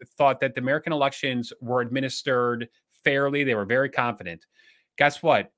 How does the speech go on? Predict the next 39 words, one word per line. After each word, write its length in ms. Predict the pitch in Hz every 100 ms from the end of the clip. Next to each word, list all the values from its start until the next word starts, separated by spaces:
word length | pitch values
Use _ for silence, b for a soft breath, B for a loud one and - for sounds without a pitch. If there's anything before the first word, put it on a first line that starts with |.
| -
After 240 | 135 135 156
twenty 260 | 156 151
twenty, 460 | 139 143 143 160 160
that, 320 | 127 135 135 - -
uh, 240 | 127 120 120
schism 580 | - - 170 151 120
has 460 | 120 - 127 120 -
grown, 560 | - 127 135 127 120 117 - 123 _ _ _
you 100 | 135
know, 240 | 127 117 -
remarkably. 840 | 123 131 131 135 135 107 101 87 - b b 110
Now, 360 | 123 175 147
ninety 580 | 123 120 127 202 226 165
percent 600 | 120 113 - 113 90 - _ -
of, 440 | 123 113 110 104 -
of 440 | 120 110 107 110 -
Democrats 640 | 139 190 - 123 120 - _ - 123
believe 280 | 131 127 120
that 220 | 120 120 135
U 200 | 127 131
S 140 | 127
elections 480 | 127 120 135 120 - -
are 140 | 120
on 80 | 117
the 120 | 117
up 140 | 117 120
and 100 | 113
up, 220 | 113 - b b b -
and 120 | 143
especially 580 | 131 - - 175 190 151
that 160 | 131 135
mail-in 400 | 131 143 139 120
balloting 460 | 120 175 196 135
is 140 | 107 107
on 120 | 113
the 80 | 113
up 120 | 107
and 100 | 113
up. 240 | 107 107